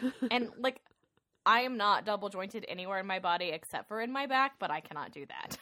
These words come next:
Speaker 2: <laughs> It is very <laughs> impressive. And then I got to the section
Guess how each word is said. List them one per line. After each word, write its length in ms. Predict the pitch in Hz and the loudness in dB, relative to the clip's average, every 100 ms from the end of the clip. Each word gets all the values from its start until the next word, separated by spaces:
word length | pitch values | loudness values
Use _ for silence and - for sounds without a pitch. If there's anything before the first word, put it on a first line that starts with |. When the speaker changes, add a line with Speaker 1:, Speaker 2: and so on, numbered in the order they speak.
| - _ | -14 _
Speaker 2:
<laughs> 220 | - - | -14 -4
It 120 | 208 | 0
is 200 | 196 202 - 190 | 0 0 -2 0
very 280 | 208 175 170 | 0 2 2
<laughs> 80 | 269 | 2
impressive. 600 | 262 247 - - 226 247 330 - 440 - - 480 523 - _ _ _ _ _ _ _ _ _ 240 | 2 2 0 0 0 4 2 2 -4 -10 -18 -12 -14 -14 _ _ _ _ _ _ _ _ _ -4
And 160 | 240 | 0
then 400 | 247 254 254 254 202 - | 0 0 0 0 -4 -2
I 120 | 226 | 0
got 180 | 233 220 | 2 0
to 80 | - | -2
the 80 | 262 | -8
section 540 | 247 226 285 247 247 | -4 -4 -2 -4 -4